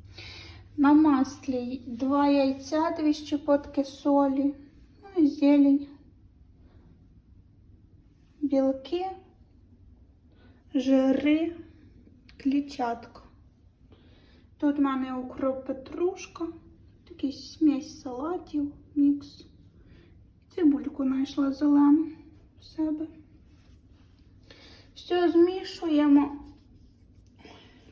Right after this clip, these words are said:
Я спочатку виливаю яй-, ці яйці виливаю на сковорідку,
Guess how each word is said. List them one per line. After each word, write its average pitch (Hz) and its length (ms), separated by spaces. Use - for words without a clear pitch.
Я 415 80
спочатку - 580
виливаю 302 920
яй-, 311 520
ці 294 220
яйці 269 600
виливаю 269 440
на 277 120
сковорідку, 285 920